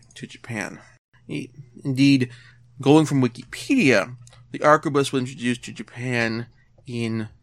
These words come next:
fifteen forty-three by Portuguese traders. So we're in the sixteen hundred,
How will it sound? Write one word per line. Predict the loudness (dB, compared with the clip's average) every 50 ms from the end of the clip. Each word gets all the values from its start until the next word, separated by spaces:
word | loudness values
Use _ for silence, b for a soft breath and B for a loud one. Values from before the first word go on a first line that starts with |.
| _ _
fifteen | -4 -4 -4 -4 -6 -10 -6 -2 -2 0 -2 -2
forty-three | -4 -8 -6 0 4 4 4 4 2 -2 -4 -4 -4 -2 -2 0 -2 -2 -4 -8 -12 -14
by | -14 -14
Portuguese | -14 -10 -8 -8 -8 -8 -8 -8 -4 -2 -2 -2 -2
traders. | -4 -2 -2 -2 -2 -2 -4 -8 -12 -14 -16 B B B B B B B -14
So | -6 -2 0 2 2 4
we're | 4 4
in | 2 2
the | 2
sixteen | -2 -4 -2 -4 -4 0
hundred, | 0 0 2 0 0